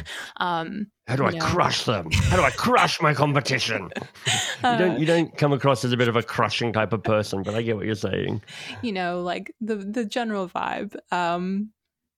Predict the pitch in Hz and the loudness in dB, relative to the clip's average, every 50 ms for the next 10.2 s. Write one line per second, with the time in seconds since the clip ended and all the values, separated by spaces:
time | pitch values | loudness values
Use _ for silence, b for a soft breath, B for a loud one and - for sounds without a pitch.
0 | _ _ _ _ _ - _ 214 208 196 180 190 190 190 190 190 196 190 - - | _ _ _ _ _ -8 _ -4 -2 -2 -2 -2 -2 -2 -2 -2 -4 -4 -6 -12
1 | - _ _ _ _ _ _ _ _ _ _ _ _ _ _ _ _ _ - _ | -16 _ _ _ _ _ _ _ _ _ _ _ _ _ _ _ _ _ -20 _
2 | _ - - 208 - - - 220 214 220 214 - - 202 208 196 - - - - | _ -8 -8 -8 -10 -6 -4 -2 -2 -2 -4 -6 -6 -4 -4 -2 -2 -4 -6 -8
3 | - - _ _ _ _ _ _ _ _ _ _ _ _ 214 196 185 180 175 170 | -12 -16 _ _ _ _ _ _ _ _ _ _ _ _ -2 0 0 0 0 0
4 | 175 175 175 180 185 175 175 - - - - 196 185 180 175 175 175 175 175 180 | 0 0 0 0 -2 -2 -4 -4 -6 -2 0 0 2 2 0 0 -2 -2 -2 -4
5 | 196 196 - _ - - 180 185 180 180 185 180 175 175 170 165 165 175 196 - | -6 -6 -10 _ -10 -6 -6 -6 -4 -4 -4 -2 -2 -2 -4 -6 -6 -6 -8 -8
6 | - - - 175 175 180 - _ _ _ _ - 190 180 170 175 170 170 170 170 | -8 -8 -8 -8 -8 -10 -12 _ _ _ _ -4 -2 0 0 0 0 0 -2 -2
7 | 170 175 175 - - - _ _ _ - 214 185 208 190 175 165 - - - 202 | -4 -6 -6 -8 -12 -14 _ _ _ -14 -8 -2 -2 -2 -2 -2 -6 -6 -6 -8
8 | 180 - 190 175 180 180 - 170 175 175 175 - - 180 175 165 - - - - | -6 -6 -6 -6 -6 -8 -6 -6 -6 -6 -6 -6 -6 -8 -6 -6 -6 -6 -6 -6
9 | 202 208 196 _ - 175 165 - - - _ _ _ _ _ _ _ - 107 110 | -6 -8 -8 _ -4 -2 -2 -2 -6 -8 _ _ _ _ _ _ _ -6 -4 -4
10 | 98 87 87 | -4 -4 -8